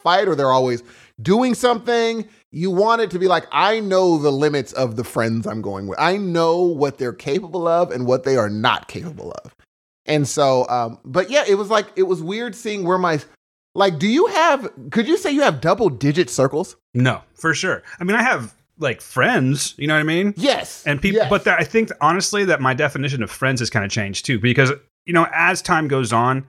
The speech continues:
Speaker 2: this is just me. Like, there's people out there that are just social as fuck. They thrive on it, and they just have to be around people.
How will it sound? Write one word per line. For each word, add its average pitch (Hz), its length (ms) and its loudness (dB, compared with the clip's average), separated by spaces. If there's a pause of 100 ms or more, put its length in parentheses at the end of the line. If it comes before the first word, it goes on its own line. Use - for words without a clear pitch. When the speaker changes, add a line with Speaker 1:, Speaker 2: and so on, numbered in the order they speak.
Speaker 2:
this 240 120 4
is 208 60 0
just 123 160 -2
me. 117 240 -2 (180)
Like, 139 120 0
there's 226 160 0
people - 200 0
out 131 120 2
there 135 120 0
that 123 120 4
are 110 40 2
just 104 280 -2
social 120 320 -2
as 104 80 -8
fuck. - 300 -6
They 117 120 -4
thrive 123 420 0
on 127 120 0
it, 123 140 -4 (320)
and 147 420 -2
they 156 200 0
just 156 280 -4
have - 540 -2
to 135 120 -4
be 120 260 -2
around 107 460 0
people. 107 400 -10